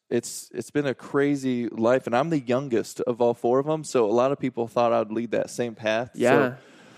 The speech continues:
Speaker 1: I mean, by the time I was seven, I was, I remember in my parents' basement, I held,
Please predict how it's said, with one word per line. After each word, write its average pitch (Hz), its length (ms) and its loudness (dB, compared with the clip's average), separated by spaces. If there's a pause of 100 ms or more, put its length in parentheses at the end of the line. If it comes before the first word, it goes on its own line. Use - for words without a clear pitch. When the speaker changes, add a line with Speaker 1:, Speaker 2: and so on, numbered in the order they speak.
(160)
Speaker 1:
I 135 60 -2
mean, 143 220 -2
by 131 140 4
the 127 80 2
time 147 220 0
I 139 80 2
was 113 120 0
seven, 120 520 -2 (240)
I 113 100 -2
was, 117 180 2
I - 40 -2
remember 120 360 0
in 120 140 -6
my 104 180 0 (400)
parents' 123 240 -6
basement, 113 520 0
I 113 80 -2
held, 123 380 -2